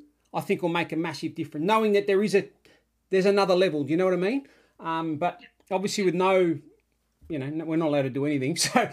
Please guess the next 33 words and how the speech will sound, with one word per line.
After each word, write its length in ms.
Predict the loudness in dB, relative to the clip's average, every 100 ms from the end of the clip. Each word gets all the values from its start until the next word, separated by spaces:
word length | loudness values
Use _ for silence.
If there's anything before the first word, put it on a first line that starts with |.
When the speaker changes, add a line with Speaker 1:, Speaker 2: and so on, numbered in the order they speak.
| -10 -8
Speaker 1:
with 100 | -2
no 180 | 2 2
country 420 | 2 -2 0 -4
champs, 480 | -2 -2 -2 -4 -10 -16 -20 -20 -20 _ -20 -18 -18 -20 -20 -20 _
it's 160 | -2 4
sort 160 | 6
of 60 | 4
a 60 |
competition 580 | 2 0 -2 -4 -4 -4
that 100 | -4
sits 300 | -4 -6 -4
there. 340 | 0 2 2 0
And, 120 | 0
and 160 | 2 2
I 40 |
think 200 | 2 2
it 80 | 2
affected 360 | 2 0 -4 -4
the 60 |
men's 440 | 0 0 0 -2 -8
competition 640 | -6 -6 -6 -10 -8 -6
as 80 | -4
well. 240 | -2 -2 -2
There, 100 | -2
there's 160 | -2
players 380 | -2 0 2 4
that 200 | 2 -2
wanna 280 | -4 -2 -2
play 380 | -2 0 0 0
W 460 | -4 0 0 4 2
A 100 | 2
country, 440 | -2 -8 -4 -4
but 280 | 0 -2 -2